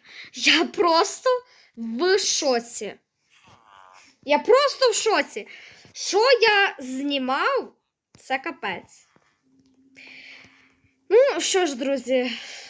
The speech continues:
Ух. Ні, ну, знаєте, звісно, трохи шкода, але,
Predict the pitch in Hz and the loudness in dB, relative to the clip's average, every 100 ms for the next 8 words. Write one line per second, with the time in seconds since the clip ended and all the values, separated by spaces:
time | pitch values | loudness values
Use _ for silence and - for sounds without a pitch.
0 | - - - - - 359 - - - - | -18 -20 -20 -18 -14 -14 -14 -20 -20 -20
1 | - - - 392 381 269 196 370 427 302 | -18 -12 2 4 6 2 -6 -2 0 0
2 | 285 370 494 605 587 349 269 277 453 466 | 2 6 4 4 0 0 -2 -2 -2 -2
3 | 403 311 427 480 466 - 427 523 622 381 | -4 -4 -4 0 0 -2 0 2 4 4
4 | 285 277 381 381 311 220 | 4 2 2 2 2 0